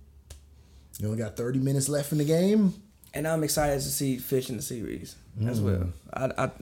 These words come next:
Speaker 2: I, I think, I think him as, I meant to
Speaker 1: Yeah.
Speaker 2: ask him about that. I think that him as a competitor,
Speaker 1: Yeah.
Speaker 2: like, you don't, that, that doesn't lead because you're a coach now. Like, you're still a competitor. So
Speaker 1: Yeah.
Speaker 2: I'm very interested to see what he does in,
Speaker 1: Yeah.
Speaker 2: like, a, um,
Speaker 1: It'll
Speaker 2: series.
Speaker 1: literally be his second playoff game as a coach ever.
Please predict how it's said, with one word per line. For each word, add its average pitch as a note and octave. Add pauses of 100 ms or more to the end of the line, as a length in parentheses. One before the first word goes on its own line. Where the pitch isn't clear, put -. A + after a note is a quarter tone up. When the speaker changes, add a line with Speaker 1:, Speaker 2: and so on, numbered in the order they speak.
(240)
Speaker 2:
I, C#3 (140)
I C3+
think, C3+
I B2
think C3
him D3+
as, D3
I C#3+
meant C3
to A2
Speaker 1:
Yeah. G2+
Speaker 2:
ask F2
him -
about B2+
that. C#3
I C#3
think D3
that C#3
him D#3
as D3
a C#3+
competitor, D3
Speaker 1:
Yeah. G2+ (840)
Speaker 2:
like, D3
you D#3+
don't, D#3+
that, D3+
that D#3
doesn't C#3
lead D3
because C3
you're C3
a A#2
coach C3+
now. B2
Like, C3+
you're C#3+
still C#3+
a B2+
competitor. A#2+
So -
Speaker 1:
Yeah. B2+
Speaker 2:
I'm C#3
very C#3
interested C3+
to C#3
see C3
what A#2+
he B2+
does A#2+
in, B2
Speaker 1:
Yeah. G2
Speaker 2:
like, F#2+
a, -
um, G#2
Speaker 1:
It'll B2+
Speaker 2:
series. B2+
Speaker 1:
literally C3+
be A#2
his A#2
second C3 (640)
playoff A#2+
game G2+
as G#2+
a G2
coach -
ever. F#2